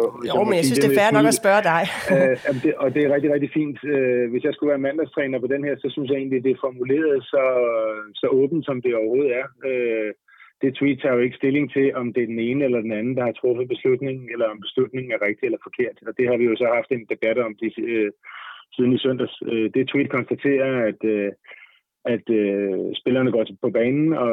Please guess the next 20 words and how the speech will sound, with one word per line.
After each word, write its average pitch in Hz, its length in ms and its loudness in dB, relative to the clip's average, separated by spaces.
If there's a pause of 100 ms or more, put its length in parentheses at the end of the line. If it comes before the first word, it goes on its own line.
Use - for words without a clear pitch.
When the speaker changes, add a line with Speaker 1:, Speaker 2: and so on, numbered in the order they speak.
Speaker 1:
øh, 107 220 0
spillerne 120 320 0
har 113 200 2
hørt 113 180 0
fra 117 120 -2
Christian 107 300 -2
Eriksen. 107 340 -4
Det, 139 80 2
der 139 160 2
var 117 40 2
vigtigt 147 340 0
for 131 120 0
mig 120 180 -2
i 110 100 -8
situationen, 165 480 -4
hvis 131 140 -4
jeg 131 80 -4
må 117 140 -8
tage 120 180 -2
den 127 80 -10